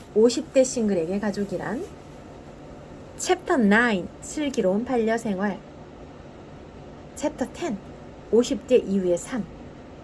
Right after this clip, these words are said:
챕터 일레븐, 늙음과 죽음을 준비해야 할 때. 챕터 트웰브, now is good. 네, 저는, 음, 가장 기억에 남았던 부분은요,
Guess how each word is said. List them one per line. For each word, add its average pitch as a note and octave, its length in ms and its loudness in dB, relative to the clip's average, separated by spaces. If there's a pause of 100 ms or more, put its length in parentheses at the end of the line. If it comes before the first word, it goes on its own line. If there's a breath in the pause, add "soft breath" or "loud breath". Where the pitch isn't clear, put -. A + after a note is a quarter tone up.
(580)
챕터 - 460 0
일레븐, B3 520 4 (360)
늙음과 G#3 560 4
죽음을 G3+ 420 -2
준비해야 G3+ 560 2
할 G#3 140 -2 (100)
때. E3 160 -6 (1500)
챕터 - 460 -2
트웰브, E4+ 340 2 (420)
now C4 580 6 (160)
is G3+ 360 4
good. E3+ 440 2 (1120 loud breath)
네, F3+ 400 6
저는, G#3 720 4
음, F3+ 320 -2
가장 G#3 400 2
기억에 G3 640 4
남았던 F#3 560 -2
부분은요, G3 760 2